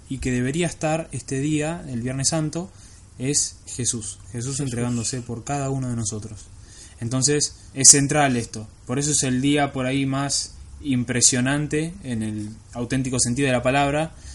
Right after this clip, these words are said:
Speaker 1: en que nosotros tenemos que caer que Jesús se está entregando ese día por nosotros.
Speaker 2: Día que tiene su contrapunto con el Sábado Santo.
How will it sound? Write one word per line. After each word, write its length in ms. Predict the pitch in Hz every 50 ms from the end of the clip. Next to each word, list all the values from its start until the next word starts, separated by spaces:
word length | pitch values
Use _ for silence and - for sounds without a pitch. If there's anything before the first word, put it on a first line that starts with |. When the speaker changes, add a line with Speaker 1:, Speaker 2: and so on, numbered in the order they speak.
| - -
Speaker 1:
en 180 | 131 127 123
que 140 | - 127 123
nosotros 460 | 120 117 - - 151 151 165 170 160
tenemos 340 | - 135 131 143 151 151 147 -
que 180 | - 143 131 101
caer 520 | - 127 123 123 147 185 208 190 143 -
que 140 | - 127 117
Jesús 460 | - - 113 - - 202 220 214 - -
se 80 | 127
está 140 | 120 - 139
entregando 460 | 127 117 117 117 123 127 131 131 127
ese 320 | 147 175 170 - - 147 139
día 480 | 147 170 180 170 147 127 117 110 - - - - - -
por 140 | 123 117 117
nosotros. 580 | 113 104 - 117 107 101 110 - - - - - - -
Speaker 2:
Día 380 | 185 185 196 208 226 233 226 -
que 100 | 160 147
tiene 380 | - - 165 170 175 180 170
su 200 | - - 151 139 -
contrapunto 1160 | - 135 139 135 131 131 135 135 - - 190 190 185 175 175 165 - 185 202 226 240 240 - -
con 180 | - - 123 123
el 80 | 123 120
Sábado 360 | - - 160 151 139 120 113
Santo. 460 | - - 165 151 135 - - -